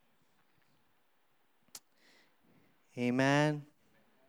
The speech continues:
The third point, be faithful in what you have been entrusted. When I say be faithful, understand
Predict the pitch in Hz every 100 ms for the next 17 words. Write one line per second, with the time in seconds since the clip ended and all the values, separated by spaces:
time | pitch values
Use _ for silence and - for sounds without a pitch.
0 | _ _ - _ - - 156 165 - 120
1 | 98 - - _ _ _ - - _ 110
2 | 147 143 - - 180 196 - - 131 101
3 | 101 _ - 120 110 123 - 117 117 107
4 | 110 104 - 107 - 107 101 _ _ _
5 | _ _ - 139 135 185 147 127 - 139
6 | 131 - 107 - 135 160 165 - 113